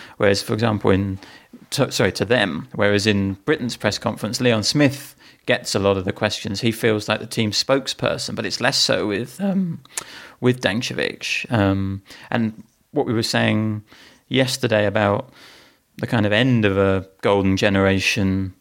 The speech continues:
for Serbia, well, this very much feels like the start of a golden generation for Canadian tennis. I mean, it's already started with, with Andreescu and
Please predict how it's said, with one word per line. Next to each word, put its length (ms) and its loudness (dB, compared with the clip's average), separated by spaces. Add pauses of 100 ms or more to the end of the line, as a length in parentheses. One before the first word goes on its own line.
(560)
for 120 -4
Serbia, 760 2 (340)
well, 400 2 (180)
this 200 2
very 180 2
much 220 -2
feels 280 0
like 180 0
the 60 -6
start 600 2
of 100 -4
a 360 2
golden 320 2
generation 580 2
for 480 2 (420)
Canadian 440 2
tennis. 340 -2
I 20 0
mean, 60 0
it's 80 -2
already 300 4
started 560 -2
with, 260 -10 (380)
with 100 2
Andreescu 800 0
and 300 -4